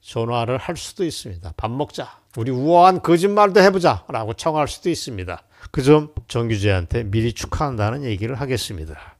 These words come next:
그리고 어쩌면 이재명이가 그 사악한 인간이 정규제의 그릇을 알아보고 자리까지 줄 수도 있으니까 미리 정규제에게 거듭 축하를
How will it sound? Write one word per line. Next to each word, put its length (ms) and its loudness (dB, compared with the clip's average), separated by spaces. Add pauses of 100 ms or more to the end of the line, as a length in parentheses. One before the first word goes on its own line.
(160)
그리고 320 6 (120)
어쩌면 460 4 (100)
이재명이가 760 4
그 160 2
사악한 480 4
인간이 560 -2 (260)
정규제의 580 0
그릇을 400 0
알아보고 460 0
자리까지 720 -4
줄 200 -6
수도 260 -8
있으니까 540 -6
미리 440 -4
정규제에게 720 -6
거듭 380 -8
축하를 500 -14